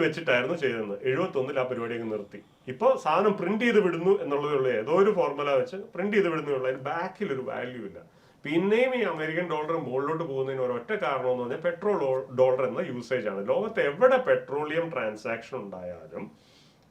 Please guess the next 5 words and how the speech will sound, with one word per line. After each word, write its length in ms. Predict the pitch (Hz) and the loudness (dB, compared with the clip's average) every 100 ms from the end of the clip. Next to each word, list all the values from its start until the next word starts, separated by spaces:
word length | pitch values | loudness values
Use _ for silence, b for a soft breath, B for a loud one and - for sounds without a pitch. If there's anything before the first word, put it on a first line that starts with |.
| 135 156 | -2 0
അത് 160 | 254 302 - _ - 151 | 0 -6 -12 _ -10 -4
യു 100 | 226 277 | 4 4
എസ് 120 | 170 160 | 4 2
ഡോളറിൽ 340 | 143 151 170 165 135 | 0 0 -2 -2 -4
ചെയ്യണമെന്നുള്ളത് 840 | 131 151 143 127 123 113 113 | -2 0 2 2 0 -4 -4